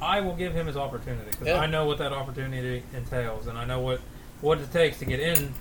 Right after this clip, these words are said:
Speaker 1: do all of that. You know, first step's Loretta's,
Speaker 2: Yeah.
Speaker 1: period. So, this year, he's gonna finish out the year with his points championship. We're gonna hit as many races as we can now. So, and she, she's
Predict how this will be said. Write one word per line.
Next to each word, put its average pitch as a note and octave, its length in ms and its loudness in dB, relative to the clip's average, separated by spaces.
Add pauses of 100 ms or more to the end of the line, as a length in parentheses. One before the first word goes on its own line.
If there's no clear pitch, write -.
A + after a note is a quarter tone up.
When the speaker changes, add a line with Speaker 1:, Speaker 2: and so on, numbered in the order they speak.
(680)
Speaker 1:
do A#2+ 260 -2
all C3 220 0
of A2 60 -4
that. G#2+ 160 -8 (100)
You B2 60 -4
know, A#2+ 120 -4
first D3 260 -4
step's C#3+ 220 -4
Loretta's, C3+ 420 -4 (440)
Speaker 2:
Yeah. D3+ 60 0
Speaker 1:
period. A#2+ 200 -2 (560)
So, A#2 300 -4 (840)
this C#3 240 -4
year, C#3+ 300 2
he's B2+ 120 -2
gonna A#2+ 180 0
finish B2 280 -4
out B2+ 200 -2
the B2 60 -6
year C3+ 460 -2 (100)
with A#2+ 120 0
his A#2+ 120 -4
points C#3 360 -8
championship. C3 600 -4 (720)
We're B2 120 -6
gonna A#2 140 -2
hit B2+ 260 -2
as A#2 100 -6
many C3 200 -2
races C3+ 360 -2
as B2 120 -4
we A#2+ 100 -4
can C3+ 400 -2
now. A#2 400 0 (560)
So, A#2+ 80 -8
and A#2 200 -8 (120)
she, B2+ 300 -4 (200)
she's B2+ 240 -8